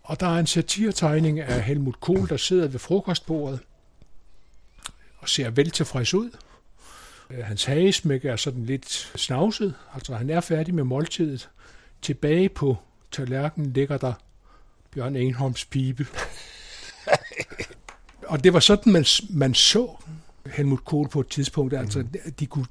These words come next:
Speaker 1: stille hvad som helst op imod ham. Det rørte ham ikke.
Speaker 2: Og det er en,
Speaker 1: Øh.
Speaker 2: det er en ordentlig liste, de har af, af kandidater der.
Speaker 1: Ja,
Speaker 2: Jo
Speaker 1: det,
Speaker 2: helt frem
Speaker 1: det
Speaker 2: til otteoghalvfems, ikke?
Speaker 1: Ja.
Speaker 2: Altså.
Speaker 1: Øh, Helmut Kohl er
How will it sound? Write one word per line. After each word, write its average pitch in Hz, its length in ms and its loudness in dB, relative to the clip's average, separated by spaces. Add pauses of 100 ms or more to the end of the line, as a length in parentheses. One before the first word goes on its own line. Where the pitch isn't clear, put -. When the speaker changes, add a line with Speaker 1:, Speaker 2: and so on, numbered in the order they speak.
(300)
Speaker 1:
stille 139 360 0
hvad 165 160 2
som 185 180 0
helst 147 300 -2
op 143 140 -2
imod 160 300 0
ham. 147 200 -6 (100)
Det 139 140 -6
rørte 143 180 0
ham 143 140 -2
ikke. 113 220 -6 (840)
Speaker 2:
Og - 180 -8
det 98 120 2
er 90 40 2
en, 92 120 0
Speaker 1:
Øh. 92 140 0
Speaker 2:
det 101 60 0
er 98 40 0
en 92 100 -4 (240)
ordentlig 107 360 0
liste, 95 400 -4 (120)
de 90 120 -2
har 95 200 0
af, 92 240 0 (120)
af - 160 -8
kandidater 98 600 -6
der. 95 220 -6 (160)
Speaker 1:
Ja, 143 160 -2 (240)
Speaker 2:
Jo 110 80 -4
Speaker 1:
det, 98 100 4
Speaker 2:
helt 113 120 -2
frem 110 140 2
Speaker 1:
det 98 80 4
Speaker 2:
til 107 100 2
otteoghalvfems, 107 720 -2
ikke? 139 220 -6
Speaker 1:
Ja. 147 80 0
Speaker 2:
Altså. 104 300 -8 (720)
Speaker 1:
Øh, 143 260 0
Helmut 160 440 -2
Kohl 220 460 -4
er 165 260 0